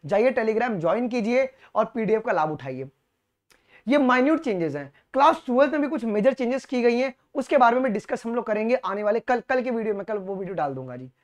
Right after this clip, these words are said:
ठीक है। तो इस पॉइंट पर सभी लोग ध्यान देंगे। और सबसे इंपॉर्टेंट पॉइंट कि Unacademy ने आप लोग के लिए एनसीईआरटी बेस्ड टेस्ट सीरीज लाया है, जिसका नाम है A to Z टेस्ट सीरीज, A to Z टेस्ट सीरीज जी। यहाँ पर एनसीईआरटी लाइन वाइज आपकी एन-,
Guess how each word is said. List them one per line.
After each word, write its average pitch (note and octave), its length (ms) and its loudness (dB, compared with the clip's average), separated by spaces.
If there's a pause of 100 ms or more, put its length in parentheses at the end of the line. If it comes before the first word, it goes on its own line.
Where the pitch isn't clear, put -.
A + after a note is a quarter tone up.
(280)
ठीक B3+ 120 0
है। D4 80 8 (260)
तो B3 60 2
इस A#3 100 -2
पॉइंट A3+ 260 2
पर B3 60 -4
सभी A3 220 -4
लोग G#3+ 160 0
ध्यान G#3 240 0
देंगे। A#3+ 220 4
और B3+ 60 0
सबसे C#4 240 -4
इंपॉर्टेंट A#3+ 400 -2
पॉइंट B3+ 240 -2 (340)
कि D#4+ 240 -4 (1080)
Unacademy B3 540 2
ने E4 60 2
आप C4 180 0
लोग A#3 100 -2
के B3 60 -4
लिए C4+ 200 0
एनसीईआरटी B3+ 680 0
बेस्ड F3+ 260 -2 (280)
टेस्ट C4+ 160 4
सीरीज B3 260 -2
लाया F#3 200 0
है, A3 80 0
जिसका G#3 220 -8
नाम G#3 180 -4
है B3 100 -4
A B3 200 0
to C4 160 -4
Z F3 80 -2
टेस्ट E3+ 320 -8
सीरीज, B2 300 -12 (800)
A B3+ 160 8
to C#4+ 160 0
Z G3+ 80 0
टेस्ट A3 320 -2
सीरीज C#3 220 -6
जी। B2 140 -12 (280)
यहाँ A#3 140 2
पर D#4 120 4
एनसीईआरटी C#4+ 460 0
लाइन B3+ 280 0
वाइज C4 160 2
आपकी B3 180 -4
एन-, G#3 240 -6